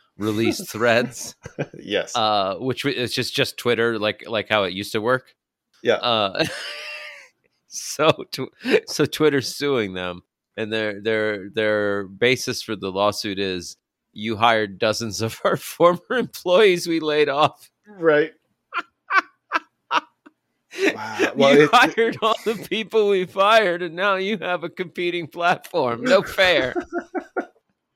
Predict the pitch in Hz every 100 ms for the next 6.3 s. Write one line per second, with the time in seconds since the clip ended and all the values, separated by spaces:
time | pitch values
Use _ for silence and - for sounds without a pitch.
0 | _ _ - 135 139 147 147 143 151 135
1 | - _ _ _ _ 147 170 - 147 147
2 | 120 123 135 131 - 120 120 110 107 104
3 | 98 98 - 98 95 113 110 104 - 110
4 | 107 95 87 90 95 _ _ _ _ -
5 | 73 98 107 107 143 - 120 110 - 107
6 | 82 - -